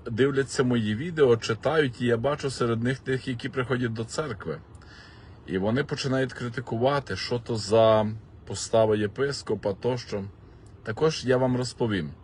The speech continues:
Коли я був малим і бігав на вечірню до монахів,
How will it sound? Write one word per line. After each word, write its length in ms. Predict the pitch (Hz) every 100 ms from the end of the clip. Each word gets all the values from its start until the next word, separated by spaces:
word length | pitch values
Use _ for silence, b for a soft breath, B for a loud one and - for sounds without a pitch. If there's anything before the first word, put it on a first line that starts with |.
| - - - - - - - - - - - B B B B B
Коли 260 | - 117 123
я 100 | 143
був 220 | 131 139
малим 540 | 127 123 120 156 196 165 B B B B B - - - - - - B B B B B B -
і 120 | 117
бігав 640 | 92 120 147 131 120 104 - -
на 160 | 110 117
вечірню 680 | 117 117 - 139 135 117
до 240 | 104 92 113
монахів, 800 | 110 107 117 175 - 107 95